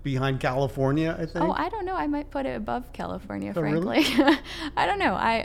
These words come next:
Speaker 2: I mean, uh, it depends on who you ask. I haven't taken the California bar, so I can't comment, uh, completely.
Speaker 1: Very difficult bar exam. I think, uh, John F. Kennedy Junior took it a few <laughs> times.
Speaker 2: Well, he took it several times, and there were always rumors about his, uh,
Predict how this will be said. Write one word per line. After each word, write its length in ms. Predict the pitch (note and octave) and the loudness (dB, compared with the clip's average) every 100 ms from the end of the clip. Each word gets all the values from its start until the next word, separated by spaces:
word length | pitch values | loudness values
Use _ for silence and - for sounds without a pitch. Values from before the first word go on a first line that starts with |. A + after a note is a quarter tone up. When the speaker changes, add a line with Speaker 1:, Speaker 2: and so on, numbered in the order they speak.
| G3+ | 0
Speaker 2:
I 40 | |
mean, 440 | F#3+ F#3 F#3+ F#3 - | 0 0 -2 -6 -8
uh, 40 | G3+ | -4
it 340 | F#3 F#3 F#3 | -4 -4 -6
depends 320 | F#3+ F#3+ F#3 | -6 -4 -4
on 100 | F#3 | -2
who 80 | F#3+ | -2
you 120 | F3+ | -2
ask. 260 | F#3 D#3 - | -4 -4 -4
I 40 | |
haven't 160 | F3+ F#3+ | -4 -4
taken 220 | G3+ E3 | -4 -6
the 60 | D#3 | -6
California 420 | F2 - F#3 - | -8 -6 -8 -6
bar, 220 | - G3+ | -8 -10
so 140 | - F3+ | -8 -8
I 60 | |
can't 240 | F3+ F3+ - | -6 -8 -6
comment, 440 | F3+ F3 E3+ - | -6 -4 -6 -8
uh, 240 | F3 - F3+ - - - - - | -10 -8 -10 -16 -20 -20 -20 -12
completely. 600 | G3 F#3 F#3 E3+ E3+ E3+ C3+ | -10 -6 -6 -6 -8 -10 -6
Speaker 1:
Very 340 | C3 D3+ D#3 | 2 4 4
difficult 540 | D3 D3+ C#3+ C3 A#2 | 2 0 0 -2 0
bar 180 | B2 A#2 | 0 0
exam. 460 | A2 - A#2 G#2 - | 0 -4 -8 -6 -6
I 80 | A#2 | -4
think, 340 | B2+ A2 - | -4 -4 -2
uh, 160 | B2 A#2 | -2 -2
John 320 | A2 B2+ C3 | -2 0 2
F. 160 | C3 | 0
Kennedy 340 | - C3+ B2+ B2 | 0 0 2 -2
Junior 400 | A2 B2+ B2+ B2 | 0 0 0 -2
took 220 | - A#2 | -4 -4
it 80 | A#2+ | -4
a 20 | |
few 220 | - B2 | -4 -4
<laughs> 80 | A2+ | -4
times. 280 | - - - - | -6 -10 -16 -2
Speaker 2:
Well, 220 | F#3 G3 | 2 4
he 160 | F#3+ A#3 | 4 4
took 240 | A#3 G3 | -2 -4
it 140 | F3+ - | -4 -6
several 340 | F#3+ E3 D#3 | -6 -6 -8
times, 640 | - F3+ F3+ F3+ F#3+ - - | -8 -10 -10 -10 -12 -16 -10
and 180 | F3+ | -6
there 160 | F3+ E3+ | -4 -4
were 200 | E3 D#3+ | -6 -6
always 340 | E3 F3 E3 | -6 -6 -8
rumors 400 | E3+ E3 - F3+ | -8 -8 -8 -10
about 260 | F#3+ F#3 - | -12 -12 -10
his, 320 | F3 F3 F3+ | -10 -12 -10
uh, 140 | - | -10